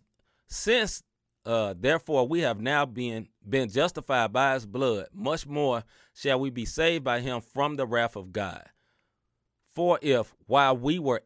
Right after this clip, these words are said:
enemies, we were reconciled to God by the death of his son, much more, now that we are reconciled, reconciled,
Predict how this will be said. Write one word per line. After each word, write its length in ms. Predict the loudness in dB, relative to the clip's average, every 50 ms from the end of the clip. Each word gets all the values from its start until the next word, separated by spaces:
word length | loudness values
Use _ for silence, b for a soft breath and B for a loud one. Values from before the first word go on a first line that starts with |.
| _
enemies, 440 | 0 2 2 2 0 -2 -4 -4 -6
we 140 | -6 -4 -4
were 140 | -4 -4 -2
reconciled 640 | 0 0 0 0 -2 -6 -4 -2 0 0 0 0 -4
to 80 | -6
God 320 | -4 -2 0 0 0 0 -2
by 100 | -4 -6
the 100 | -6 -8
death 320 | -6 -2 -2 -2 -2 -2
of 60 | -6
his 180 | -6 -6 -6 -8
son, 380 | -10 -8 -8 -8 -8 -8 -10 -14 -16
much 360 | -6 -2 0 0 0 0 -4 -8
more, 320 | -6 -4 -4 -4 -6 -10 b b b b b b
now 260 | -2 2 4 4 4 6
that 220 | 4 2 2 2
we 160 | 0 -2 0
are 160 | 0 0 -2
reconciled, 800 | 0 0 0 0 0 -2 -8 -8 -6 -6 -4 -4 -4 -4 -6 -8 _
reconciled, 880 | 0 2 2 2 2 0 -4 -4 -6 -6 -6 -6 -6 -6 -8 -12 -14